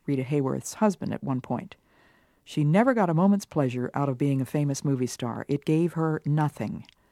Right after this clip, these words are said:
Nothing. She didn't like being Rita Hayworth. Her biographer wrote, "Tormented by the nagging fear that at any moment she would be exposed and the terrible truth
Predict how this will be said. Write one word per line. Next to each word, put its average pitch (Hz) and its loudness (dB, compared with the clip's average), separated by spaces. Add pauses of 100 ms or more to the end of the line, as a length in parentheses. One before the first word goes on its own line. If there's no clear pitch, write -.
(280)
Nothing. 151 2 (720)
She - -4
didn't 185 2
like 160 -2 (360)
being 131 0 (340)
Rita 143 0
Hayworth. 131 -4 (960)
Her 180 2
biographer 175 2
wrote, 151 0 (960)
"Tormented 214 4
by 175 2
the 151 0
nagging 190 2
fear 175 4
that 151 0
at 139 -2
any 214 6
moment 139 4
she - -4
would 143 -2
be 139 2
exposed 170 2 (500)
and 143 0
the 143 -2
terrible 240 2
truth 131 -2